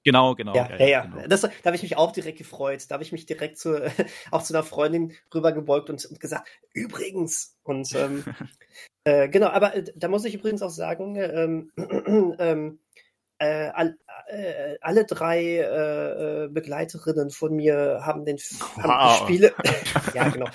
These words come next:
Speaker 2: haben die, haben die
Speaker 1: Waldemar.
Speaker 2: Spie-, <laughs> haben die Spiele, äh, also kann die Spiele gar nicht. Und, ähm, waren danach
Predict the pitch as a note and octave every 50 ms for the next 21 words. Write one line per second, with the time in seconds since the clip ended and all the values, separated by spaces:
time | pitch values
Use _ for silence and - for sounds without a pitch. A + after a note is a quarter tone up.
0 | - - - - E3+ F#3+ E3+ - - C3 - E3 F#3 - B2 - - C3+ G#2+ F#2
1 | F#2+ F2 F2 F2+ F2+ - - - B2+ - - - - - D#3+ C3 - - D3+ D#3
2 | E3+ F3 D#3+ - - - - - _ _ _ - _ _ _ - - - - -
3 | F3 F#3+ F3 F3+ F3+ - - - F#3+ G3+ G3 G#3 G3+ F#3 F3+ - - D3+ - -
4 | - - - - - - D#3+ E3 E3 - F#3+ F3+ F#3 F3+ - - D#3+ D3+ D3 D3
5 | C3+ C3+ - - - - _ _ _ _ _ _ _ _ - D3 D#3 D3 C#3+ C#3+
6 | - - - D#3 D3 C#3+ C#3+ C3 - - - - _ _ - C3+ D3+ F3+ F#3 F3+
7 | E3 E3 E3 E3 D#3 - -